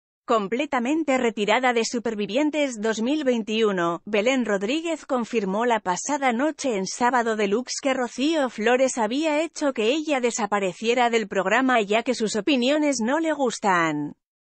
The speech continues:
Ahora varios medios de comunicación confirman el dineral que la íntima amiga de Rocío Carrasco está perdiendo desde que ha sido vetada de los programas donde colaboraba.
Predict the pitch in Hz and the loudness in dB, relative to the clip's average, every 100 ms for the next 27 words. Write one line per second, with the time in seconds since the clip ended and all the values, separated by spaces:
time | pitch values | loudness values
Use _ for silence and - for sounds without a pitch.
0 | _ _ _ - 180 175 240 285 254 247 | _ _ _ 0 2 4 4 2 2 0
1 | 269 226 226 254 254 254 233 226 233 220 | 0 -2 0 0 2 2 2 2 2 0
2 | 214 196 180 233 262 269 262 247 226 294 | -2 -2 -4 -2 0 0 0 0 0 -2
3 | 311 285 262 220 202 190 196 302 262 226 | 0 0 0 -2 -2 0 2 0 2 2
4 | 180 208 311 330 294 254 233 220 247 294 | 2 2 0 0 -2 0 0 0 0 0
5 | 285 254 233 208 185 226 247 240 220 180 | 2 2 0 -2 -4 -4 -2 -2 0 0
6 | 202 214 - 254 233 214 - 311 240 208 | 2 0 0 0 2 0 -2 0 0 0
7 | 262 330 330 320 277 240 226 214 208 247 | -2 0 -2 0 2 2 0 0 0 0
8 | 240 - 285 269 226 220 294 330 311 269 | -2 -4 -2 0 0 0 0 0 0 2
9 | 254 - 240 214 269 302 277 233 226 220 | 0 0 -2 2 2 2 2 2 0 0
10 | 233 226 208 196 190 208 175 156 147 | 0 2 4 4 2 2 2 0 -2